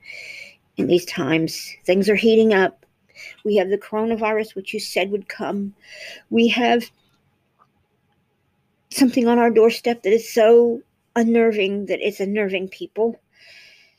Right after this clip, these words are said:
Papa, I bring this before you and I pray intercedence. In the name of Yeshua, your holy son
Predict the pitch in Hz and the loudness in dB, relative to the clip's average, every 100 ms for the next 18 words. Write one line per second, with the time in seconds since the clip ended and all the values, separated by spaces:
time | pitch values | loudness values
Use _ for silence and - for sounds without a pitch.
0 | _ _ _ _ _ - 214 220 240 226 | _ _ _ _ _ -8 -6 -2 -2 -2
1 | - - - 196 202 226 240 240 - - | -6 -10 -8 -4 0 2 2 0 -6 -20
2 | - 208 220 220 208 196 190 - - 80 | -10 -6 -2 0 0 -2 -6 -10 -14 -12
3 | - 196 _ _ _ _ _ _ 202 190 | -12 -14 _ _ _ _ _ _ -4 -4
4 | - 170 160 151 - - - - _ _ | -4 -6 -6 -10 -12 -14 -14 -18 _ _
5 | _ - - - _ _ _ _ _ _ | _ -20 -20 -20 _ _ _ _ _ _
6 | _ _ - 202 208 208 214 202 226 202 | _ _ 0 0 2 2 0 -4 -8 -10
7 | - 220 202 202 202 - _ _ - 208 | -8 -6 -4 -4 -6 -12 _ _ -10 -8
8 | 196 202 185 190 - 180 165 175 | -6 -6 -6 -6 -8 -10 -8 -10